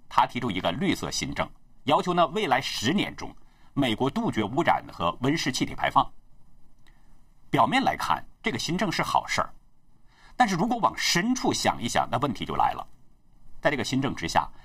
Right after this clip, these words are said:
美国不能再使用石油和瓦斯了，像汽车啊、飞机啊，都不能使用了。因为这会污染空气。甚至养牛也不行，因为牛放屁，那会被认为是排放温室气体。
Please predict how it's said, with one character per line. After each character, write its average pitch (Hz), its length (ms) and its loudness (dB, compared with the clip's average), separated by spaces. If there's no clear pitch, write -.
美 127 140 2
国 139 120 0
不 233 120 -2
能 160 120 0
再 180 100 4
使 - 180 -2
用 82 140 -4
石 - 280 2
油 113 180 0
和 131 140 -2
瓦 - 200 0
斯 - 200 -6
了， 120 200 0
像 - 180 -2
汽 113 220 2
车 - 180 -4
啊、 104 180 6
飞 110 220 0
机 104 160 0
啊， - 80 -2
都 110 140 0
不 110 100 -4
能 69 100 -6
使 - 140 -4
用 65 140 -10
了。 - 120 -14
因 170 100 2
为 196 60 0
这 202 100 -2
会 135 120 -2
污 214 80 0
染 - 180 0
空 104 200 -2
气。 - 260 0
甚 208 120 2
至 220 160 -2
养 127 280 6
牛 110 220 0
也 - 80 0
不 92 100 -6
行， - 220 -8
因 214 100 2
为 247 80 0
牛 185 300 2
放 160 240 4
屁， - 380 0
那 185 100 8
会 175 120 4
被 175 120 2
认 165 140 0
为 127 80 0
是 147 100 0
排 - 160 2
放 - 140 2
温 127 120 0
室 131 100 -2
气 - 160 0
体。 - 240 -14